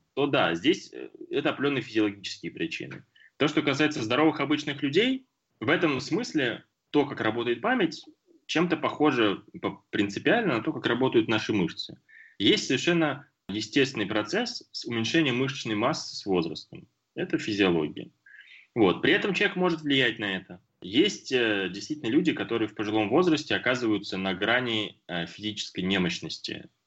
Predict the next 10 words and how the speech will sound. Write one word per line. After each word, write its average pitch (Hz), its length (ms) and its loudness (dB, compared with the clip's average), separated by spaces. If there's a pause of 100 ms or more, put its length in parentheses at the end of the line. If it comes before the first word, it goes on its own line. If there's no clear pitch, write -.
у - 40 -4
которых 101 380 2
настолько 98 440 0
слабо 95 320 2
развита 90 340 0
мышечная 90 380 -2
система 165 480 2
уже, 98 300 0
и 78 140 -2
эта 78 320 -2